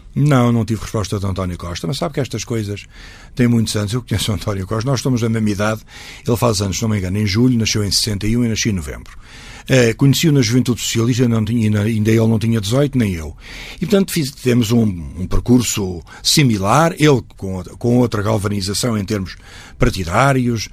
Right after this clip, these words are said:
foi ministro, tem um, um percurso, eh, im-, eh, impecável em termos de política portuguesa.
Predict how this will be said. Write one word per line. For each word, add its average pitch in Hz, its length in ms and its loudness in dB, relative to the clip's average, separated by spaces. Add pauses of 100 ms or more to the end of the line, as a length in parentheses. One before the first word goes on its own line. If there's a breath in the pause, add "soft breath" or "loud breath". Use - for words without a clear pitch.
(100)
foi 156 200 4
ministro, 120 640 0
tem 139 220 2
um, 113 260 2
um 107 60 0
percurso, 110 640 0 (420 loud breath)
eh, 123 220 4
im-, 131 160 6
eh, 104 520 0
impecável 113 640 2
em 110 100 0
termos 104 240 -2
de - 60 -14
política 113 360 -2
portuguesa. 113 580 -2